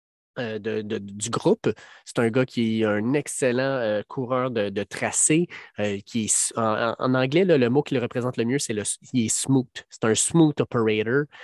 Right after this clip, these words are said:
Smooth operator. Excusez. Euh, <laughs> mais quand on l'a vu au, au Combine,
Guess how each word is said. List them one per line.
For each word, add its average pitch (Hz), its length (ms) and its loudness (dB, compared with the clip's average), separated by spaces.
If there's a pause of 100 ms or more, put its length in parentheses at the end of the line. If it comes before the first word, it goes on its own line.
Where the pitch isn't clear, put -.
(360)
Smooth 170 520 0 (160)
operator. 147 920 0 (200)
Excusez. 127 360 -2 (440)
Euh, 101 560 0
<laughs> 143 340 -6
mais 117 440 -2 (920)
quand 151 100 4
on 147 40 6
l'a 135 160 6
vu 139 180 4
au, 165 100 10
au 123 240 2
Combine, 131 500 2